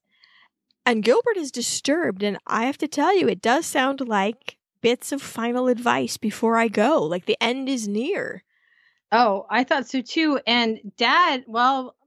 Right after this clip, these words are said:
Speaker 2: Gilbert was doing his homework, Dad woke up. That is about all he got out before he went back to sleep.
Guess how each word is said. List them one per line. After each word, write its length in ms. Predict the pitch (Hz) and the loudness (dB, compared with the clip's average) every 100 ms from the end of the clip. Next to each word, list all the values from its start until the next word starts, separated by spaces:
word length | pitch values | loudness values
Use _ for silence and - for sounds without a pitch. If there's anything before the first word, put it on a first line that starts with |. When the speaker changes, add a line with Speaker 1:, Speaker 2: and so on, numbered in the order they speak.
| _ _ - | _ _ -8
Speaker 2:
Gilbert 240 | 262 269 | -6 -6
was 160 | 220 208 | -8 -4
doing 240 | 233 220 | -4 -2
his 180 | 214 196 | -2 -4
homework, 640 | - 254 262 185 180 _ _ _ _ _ | 0 2 2 2 -4 _ _ _ _ _
Dad 260 | 233 262 262 | 2 2 2
woke 240 | 202 190 | -4 -2
up. 300 | 240 185 135 _ _ - | 2 2 0 _ _ -2
That 220 | 262 370 | 0 0
is 140 | 294 220 | -2 0
about 240 | 214 208 | 0 2
all 240 | 196 240 | 2 0
he 120 | 240 208 | -2 -2
got 220 | 196 196 | -2 0
out 380 | 220 196 175 - | -2 -2 -6 -14
before 300 | 196 - 185 | -18 -16 -12
he 100 | 196 | -10
went 180 | 196 | -10
back 220 | 190 180 - | -6 -8 -8
to 80 | |
sleep. 540 | 147 - 214 170 - | -20 -10 -6 -6 -10